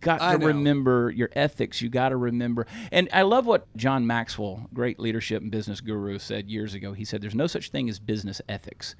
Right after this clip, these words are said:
Speaker 1: You either have ethics or you don't. There's no business ethics."
Speaker 2: <laughs>
Speaker 1: If you have ethics in life, then you'll have ethics in business.
Speaker 2: Sure.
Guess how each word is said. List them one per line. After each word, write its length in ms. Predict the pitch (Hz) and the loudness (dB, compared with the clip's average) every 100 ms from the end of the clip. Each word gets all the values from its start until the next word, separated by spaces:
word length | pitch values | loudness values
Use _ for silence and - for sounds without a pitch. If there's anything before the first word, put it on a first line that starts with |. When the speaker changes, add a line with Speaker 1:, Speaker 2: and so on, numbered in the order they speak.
| - | -2
Speaker 1:
You 140 | 127 | 4
either 160 | 123 104 | 4 2
have 280 | 131 160 139 | 2 2 4
ethics 500 | 147 113 98 - - - _ - | 0 0 -10 -12 -16 -20 _ -8
or 80 | 107 | -6
you 100 | 95 | -4
don't. 440 | 95 110 98 - - - | -2 -2 -2 -8 -20 -8
There's 120 | 113 | 0
no 120 | 160 | 2
business 560 | 214 117 160 131 113 101 | 2 6 6 6 0 -2
ethics." 560 | 90 104 - - - - | -6 -6 -12 -14 -14 -14
Speaker 2:
<laughs> 60 | - - - - | -14 -14 -14 -2
Speaker 1:
If 160 | - 131 | 0 6
you 100 | 180 | 8
have 220 | 220 220 | 8 10
ethics 360 | 208 196 - - | 10 8 2 2
in 120 | 139 | 2
life, 360 | 151 165 123 - | 2 2 0 0
then 100 | 127 | 0
you'll 140 | 131 | 2
have 200 | 127 120 | 2 2
ethics 400 | 120 113 113 - | 0 0 -4 -4
in 120 | 107 | -4
business. 440 | 101 131 117 98 90 | 2 2 2 0 -6
Speaker 2:
Sure. 340 | 175 139 104 | -4 -4 -8